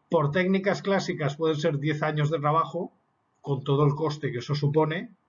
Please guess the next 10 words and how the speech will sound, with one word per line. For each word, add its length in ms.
por 180
crispr 500
puede 220
ser 160
un 160
año 240
de 80
trabajo. 460
Simplemente 800
es 280